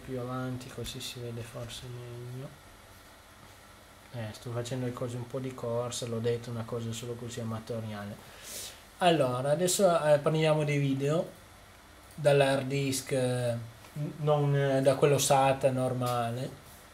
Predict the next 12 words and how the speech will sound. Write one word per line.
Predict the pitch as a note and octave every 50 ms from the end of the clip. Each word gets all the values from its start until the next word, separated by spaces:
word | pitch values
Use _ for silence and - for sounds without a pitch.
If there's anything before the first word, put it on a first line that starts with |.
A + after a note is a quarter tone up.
| - -
sata | - - - A#2+ - B2 B2
due. | B2 A#2+ A#2+ A#2+ A#2+ B2+ D3 C#3+ - - - - - - - - - - - - - - - - - -
Qua | - D3+ D3+
abbiamo | D3+ D3 D3 D3 C#3+ C#3 C#3 C#3+
uno | D3+ E3 F3+ F3+ E3+
virgola | D3+ D3+ D3+ D3 D3 D#3+ D3+ D3
ottantasei | C#3 C#3 - - C#3+ C#3 C3+ - D3 C3+ - - - D3 C#3+ C#3+
giga | C#3 B2+ C3 C3 C3+ C#3 C#3
di | C3 C3+ B2+
totale. | - - B2 A#2+ - B2+ A#2+ A#2 A#2 A#2 A#2+ B2 C#3 F3+ - - - - - - - - - - - - - - - - - - - - - - - - - - C3+ C3
Si | - - C#3 B2+
legge. | A#2 A2+ A2+ A#2 A#2+ B2 - - D3+ D3+